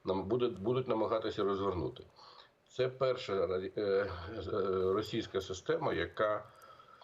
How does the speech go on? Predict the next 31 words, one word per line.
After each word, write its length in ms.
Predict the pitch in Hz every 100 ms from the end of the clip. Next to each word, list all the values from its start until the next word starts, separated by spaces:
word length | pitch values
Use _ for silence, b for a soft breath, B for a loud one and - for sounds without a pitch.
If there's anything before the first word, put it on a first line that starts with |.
| B _ _ _ _ _ _ _ -
е, 160 | 95
каже, 300 | 92 127 113
що 140 | - 110
вони 160 | 113
будуть 320 | 107 104 98 -
різними 400 | 110 110 98 92
ракетами 640 | 92 - 143 117 98 95 92 92
вражати 520 | 92 98 110 117 101
різні 260 | 101 95
цілі. 320 | 85 80 73 76
Одніми 460 | 78 85 110 101
ракетами 440 | 95 101 95 95 90
балістику, 680 | 104 151 - - - 127 B B B
одніми 360 | - 95 123 113
раке-, 300 | 104 - 101
іншими 400 | 101 123 - 101
ракетами 600 | 95 104 - 92 90 90 -
аеродинамічні 640 | 98 87 87 90 87 -
цілі. 320 | 78 - 67 - B B B _
Ну, 240 | - 113 117
дуже 300 | 117 110 104
цікаво, 420 | 113 - 120 98
будемо 340 | 92 95 92
на 100 | 90
це 160 | - 90 87 82
дивитись, 480 | 76 82 98 - -
спостерігати. 800 | - - - 80 104 104 78 - B B B B -
Сподіваюсь, 560 | - 87 92 101 92
що 160 | - 87
атакам 400 | 82 92 - 82
спроб'є 560 | - 82 78 87 92